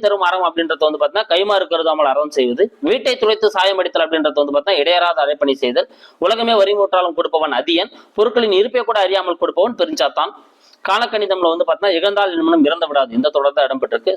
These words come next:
சிலப்பதிகாரம் மணிமேகலையும் அகவற்பாக்குரியது, கொள்க குறைக்க என்பதன் இலக்கண குறிப்பு வியங்கோல் வினைமுற்று. ஓகேங்களா? So, guys, இந்த, இப்ப இந்த வீடியோக்கான உங்களுக்கான கொ-, கொஸ்டின் என்னன்னு பார்க்கலாம் பாருங்க. ஈற்றடி முச்சீராகவும் ஏனைய அடிகள்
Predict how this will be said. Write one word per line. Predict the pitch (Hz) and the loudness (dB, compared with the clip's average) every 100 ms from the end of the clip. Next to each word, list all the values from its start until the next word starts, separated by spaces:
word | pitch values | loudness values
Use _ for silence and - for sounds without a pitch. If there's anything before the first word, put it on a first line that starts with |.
| - | -2
சிலப்பதிகாரம் | 208 202 185 170 156 | -2 0 2 2 0
மணிமேகலையும் | 156 160 147 185 127 | -2 0 0 -2 -2
அகவற்பாக்குரியது, | 127 160 143 131 123 113 110 123 202 _ - - - _ - | 2 2 0 -2 -2 0 0 2 -2 _ -20 -20 -20 _ -2
கொள்க | 226 240 262 - | -2 0 0 0
குறைக்க | 208 208 190 | -2 0 0
என்பதன் | 175 160 160 | 2 2 0
இலக்கண | 180 170 151 | -2 -2 -2
குறிப்பு | 143 139 | 0 -2
வியங்கோல் | 147 139 143 | -2 0 -2
வினைமுற்று. | 104 92 92 92 - 120 | -4 -12 -10 -8 -4 -4
ஓகேங்களா? | 117 127 156 - - - | -2 -2 -2 -8 -16 -4
So, | 127 | -2
guys, | 117 113 143 | -2 0 2
இந்த, | 165 156 147 | 2 0 -2
இப்ப | 147 196 147 | 0 0 0
இந்த | 165 | 0
வீடியோக்கான | 175 165 170 156 | 0 0 -2 0
உங்களுக்கான | 196 185 170 151 | 0 0 -2 -2
கொ-, | 147 139 | -2 -2
கொஸ்டின் | 156 - 170 | -4 0 0
என்னன்னு | 151 135 123 | 0 0 -2
பார்க்கலாம் | 123 117 117 | -2 0 -2
பாருங்க. | 123 180 - - - - 151 | 0 -4 -4 -14 -16 -4 -2
ஈற்றடி | 233 - 247 226 220 180 | -2 -2 -2 0 0 -2
முச்சீராகவும் | - 240 208 170 156 135 196 143 - - 147 208 | 0 0 2 2 0 0 -2 -4 -12 -2 0 0
ஏனைய | 254 254 170 | 0 0 0
அடிகள் | 175 175 165 | 2 2 0